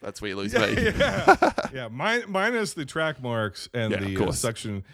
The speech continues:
Speaker 2: the sucking mouths
Speaker 1: How
Speaker 2: of
Speaker 1: good was that
Speaker 2: heroin
Speaker 1: effect
Speaker 2: addiction.
Speaker 1: for a low budget film as well?
Speaker 2: Fantastic. Now, here's what I would say.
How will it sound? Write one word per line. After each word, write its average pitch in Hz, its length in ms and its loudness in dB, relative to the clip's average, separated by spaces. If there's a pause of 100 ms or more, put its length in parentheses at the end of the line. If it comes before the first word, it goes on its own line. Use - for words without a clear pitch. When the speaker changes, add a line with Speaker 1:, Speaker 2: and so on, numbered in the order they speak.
(180)
Speaker 2:
the - 80 -2
sucking 131 480 -2
mouths 110 500 0
Speaker 1:
How 370 120 4
Speaker 2:
of 285 40 -4
Speaker 1:
good 262 80 0
was 226 120 6
that 247 60 8
Speaker 2:
heroin 381 140 8
Speaker 1:
effect 113 220 6
Speaker 2:
addiction. - 140 -6
Speaker 1:
for 117 160 6
a 107 40 8
low 107 160 6
budget 101 300 2
film 95 220 0
as 107 100 -6
well? 240 260 2 (680)
Speaker 2:
Fantastic. 117 880 -2 (100)
Now, 170 260 2
here's 180 300 -6
what 165 100 -2
I 139 40 -4
would 123 120 -6
say. 107 400 -4